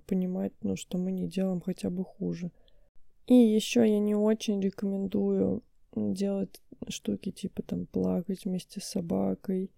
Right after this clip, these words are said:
активно на неё эмоции направлять и размещать, да, вместе с ней, потому что с-,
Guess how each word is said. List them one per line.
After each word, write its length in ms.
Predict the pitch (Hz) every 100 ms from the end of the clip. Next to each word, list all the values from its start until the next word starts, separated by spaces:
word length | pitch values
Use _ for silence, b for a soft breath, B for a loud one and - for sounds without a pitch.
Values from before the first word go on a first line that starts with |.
| -
активно 640 | 214 202 - - 208 190 185
на 100 | 185
неё 460 | 185 190 190 185 202
эмоции 720 | 196 196 240 262 - 208 190
направлять 720 | 185 180 190 185 185 185 - -
и 240 | 208 190
размещать, 640 | 185 180 196 190 - 185 175 -
да, 240 | 202 214
вместе 380 | 190 190 185 -
с 100 | -
ней, 180 | 202 233
потому 400 | - - 185 196
что 260 | - - 190
с-, 160 | -